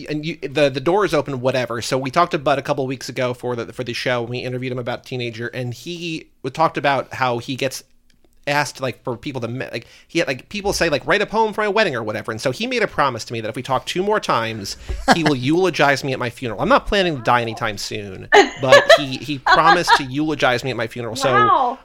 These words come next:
Speaker 1: because you went to high school with Bud, you graduated together, I feel like this is a pact that your entire class has to make to me. So after you and I talk three more times, so a total of four, what will you do for me?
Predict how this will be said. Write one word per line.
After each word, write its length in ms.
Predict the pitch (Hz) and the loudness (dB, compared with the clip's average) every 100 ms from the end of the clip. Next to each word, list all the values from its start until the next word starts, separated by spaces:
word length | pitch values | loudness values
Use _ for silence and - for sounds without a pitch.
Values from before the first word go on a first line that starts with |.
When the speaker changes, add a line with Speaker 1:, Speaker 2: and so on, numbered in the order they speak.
| _ - - | _ -18 -6
Speaker 1:
because 420 | 156 - 208 - | -4 2 2 2
you 60 | 208 | -4
went 180 | 214 | -2
to 140 | 185 147 | 2 0
high 140 | 156 | 0
school 200 | 143 147 | -4 -4
with 160 | 139 - | -4 -4
Bud, 160 | 127 | -4
you 60 | 120 | -2
graduated 340 | 143 131 127 | 0 0 -2
together, 220 | 117 117 120 | -2 -2 -2
I 60 | |
feel 180 | 123 143 | -2 -4
like 80 | 131 | -4
this 120 | 147 | -6
is 100 | 127 | -6
a 40 | 127 | -10
pact 420 | - 139 139 - | 0 2 2 0
that 140 | - | -6
your 80 | 131 | -6
entire 360 | 120 - 139 131 | -8 -2 0 -2
class 400 | - 131 127 127 | -2 0 0 0
has 160 | 123 | -4
to 80 | 120 | -4
make 180 | 117 117 | -8 -8
to 80 | 113 | -10
me. 300 | 113 110 104 - - - | -8 -8 -12 -18 -20 -6
So 220 | 147 131 | -2 0
after 300 | 135 165 - | 2 2 0
you 240 | 202 165 170 | -6 -2 0
and 80 | 165 | 0
I 80 | |
talk 260 | 147 147 143 | 0 0 0
three 320 | - 143 151 | -4 -4 -2
more 200 | 185 175 | -2 -2
times, 280 | - 135 113 | 0 -2 -2
so 60 | 123 | -2
a 20 | |
total 220 | 143 143 | -2 -2
of 80 | 131 | -6
four, 320 | - 139 127 | -4 -2 0
what 240 | 120 147 | 4 2
will 100 | 170 | 2
you 140 | 160 160 | -4 -6
do 200 | 135 135 | -6 -6
for 140 | - | -8
me? 280 | 104 73 98 | -10 -10 -12